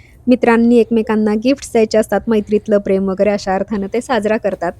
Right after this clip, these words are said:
आम्ही सुद्धा बिल्लूच्या मित्रांसाठी गिफ्ट्स आणलेले आहेत. ते काय आणलेले आहेत, कसे पॅक करणार आहोत आणि बिल्वला,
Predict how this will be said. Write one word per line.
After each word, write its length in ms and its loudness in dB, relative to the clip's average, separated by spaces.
आम्ही 220 6
सुद्धा 220 4
बिल्लूच्या 420 2
मित्रांसाठी 720 0
गिफ्ट्स 380 -4
आणलेले 400 2
आहेत. 180 -2
ते 60 0
काय 280 0
आणलेले 420 2
आहेत, 80 4
कसे 240 0
पॅक 240 -2
करणार 280 -2
आहोत 220 -2
आणि 140 -2
बिल्वला, 600 2